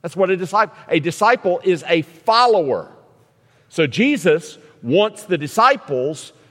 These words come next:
to go make other disciples. He wants his followers to go make other followers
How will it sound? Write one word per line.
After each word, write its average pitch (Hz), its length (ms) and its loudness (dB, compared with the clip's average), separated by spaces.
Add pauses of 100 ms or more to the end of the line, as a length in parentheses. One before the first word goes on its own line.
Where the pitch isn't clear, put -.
(140)
to 175 160 -2
go 190 340 2
make 202 380 -2
other 233 240 2
disciples. 147 640 -2
He 196 80 -4
wants 170 320 -4 (140)
his 277 280 -6
followers 160 920 -2 (280)
to 190 160 -2
go 190 200 2
make 185 300 -2
other 262 240 2
followers 151 680 0